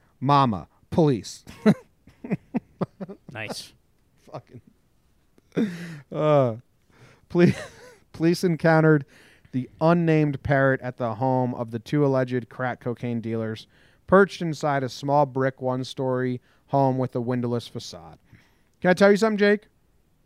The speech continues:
Speaker 2: Yeah.
Speaker 1: Since I've been, like, I had a blog where I blogged every day a couple years ago. Now we have this show for, like,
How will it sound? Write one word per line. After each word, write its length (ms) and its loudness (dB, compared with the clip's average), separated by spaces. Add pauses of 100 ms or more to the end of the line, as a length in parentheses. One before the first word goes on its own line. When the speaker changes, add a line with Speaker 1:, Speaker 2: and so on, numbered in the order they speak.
(560)
Speaker 2:
Yeah. 280 -2 (600)
Speaker 1:
Since 300 0
I've 180 6
been, 240 4
like, 180 2 (220)
I 140 -4
had 220 0
a 40 -4
blog 480 2
where 140 0
I 40 0
blogged 340 -2
every 220 -4
day 140 0
a 40 -4
couple 240 -6
years 220 -2
ago. 300 -2
Now 220 -4
we 100 2
have 180 0
this 140 -4
show 340 -2
for, 160 -6
like, 160 -6